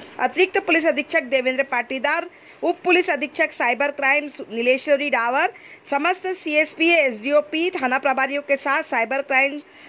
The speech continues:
branch प्रभारी त्रिलोक सिंह बेस को नि-, दिशा निर्देश जारी किए गए थे।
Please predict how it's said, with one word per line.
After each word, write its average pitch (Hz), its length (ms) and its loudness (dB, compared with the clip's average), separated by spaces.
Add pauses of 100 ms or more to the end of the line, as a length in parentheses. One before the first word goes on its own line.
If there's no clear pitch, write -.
(100)
branch 277 360 0
प्रभारी 269 500 0
त्रिलोक 269 360 0
सिंह 269 280 -6
बेस 285 300 2
को 320 160 -4
नि-, 277 160 -6
दिशा 254 400 0
निर्देश 269 360 0
जारी 247 260 0
किए 220 280 0
गए 180 300 0
थे। 170 140 -4